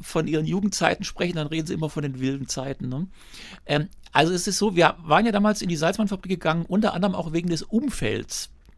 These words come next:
Das Umfeld war einfach, also die Salzmann-Fabrik war, das können sich die Jüngeren auch nicht mehr vorstellen, das war damals das größte Kulturzentrum in Kassel. Es gab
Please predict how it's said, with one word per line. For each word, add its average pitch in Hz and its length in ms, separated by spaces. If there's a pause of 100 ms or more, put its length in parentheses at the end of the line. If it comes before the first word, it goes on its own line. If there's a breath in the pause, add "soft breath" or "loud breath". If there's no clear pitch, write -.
(140)
Das - 140
Umfeld 202 440
war 156 200
einfach, 180 400
also 135 120
die 131 100
Salzmann-Fabrik 175 720
war, 156 280
das - 200
können 151 180
sich 143 140
die 139 120
Jüngeren 151 280
auch 156 100
nicht 156 80
mehr 147 100
vorstellen, 180 420 (500 loud breath)
das - 160
war 151 160
damals 165 300
das 151 120
größte 170 320
Kulturzentrum 160 720
in - 60
Kassel. - 340 (960 soft breath)
Es - 240
gab - 220